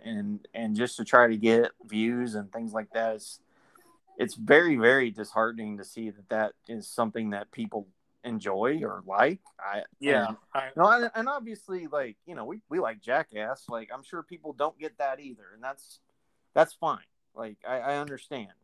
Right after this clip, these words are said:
Speaker 1: Like, we're not always gonna under-, we're not always gonna like the same things as the other generations.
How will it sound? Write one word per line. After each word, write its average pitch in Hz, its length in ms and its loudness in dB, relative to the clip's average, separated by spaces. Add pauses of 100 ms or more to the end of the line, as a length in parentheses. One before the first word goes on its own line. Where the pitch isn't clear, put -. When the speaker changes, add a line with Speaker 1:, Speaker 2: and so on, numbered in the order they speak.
(120)
Speaker 1:
Like, 110 200 -10
we're 131 120 0
not 160 180 6
always 147 240 4
gonna 135 260 -8
under-, 131 240 -10 (240)
we're 135 120 -4
not 156 160 2
always 143 220 0
gonna 135 180 -6
like 135 240 -2
the 117 80 -20
same 123 260 -10
things 117 320 -10
as 104 140 -16
the 113 100 -6
other 120 180 0
generations. 107 880 -4